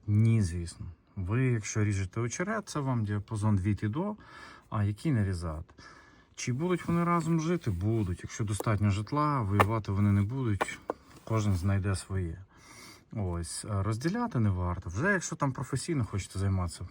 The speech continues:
можете тоді гратися, і тоді вам ця інформація буде корисна, які трубки куди можна розділяти. Таким чином, нижня частина очерету піде на карнуту, верхня частина, вона тонша, піде на руф.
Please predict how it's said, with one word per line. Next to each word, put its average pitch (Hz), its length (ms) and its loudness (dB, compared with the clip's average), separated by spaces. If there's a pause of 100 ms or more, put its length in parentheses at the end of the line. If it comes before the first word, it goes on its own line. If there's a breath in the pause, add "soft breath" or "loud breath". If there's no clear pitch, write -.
(140)
можете 127 460 -2
тоді 95 200 -4
гратися, 98 600 0
і 90 400 -2
тоді 107 220 2
вам 101 160 4
ця 104 120 0
інформація 98 580 0
буде 92 160 -2
корисна, 107 440 -4
які 90 200 -4
трубки - 340 -12
куди 98 200 -4
можна 95 400 0
розділяти. 87 540 -6 (500 loud breath)
Таким 113 220 0
чином, 107 340 4
нижня 104 260 4
частина 98 580 0
очерету 95 540 -2
піде 95 260 -2
на 90 380 0 (420 loud breath)
карнуту, 160 580 2
верхня 113 380 0
частина, 104 500 0
вона 92 220 2
тонша, 101 420 -2
піде 101 380 -2
на 95 120 0
руф. 85 220 -6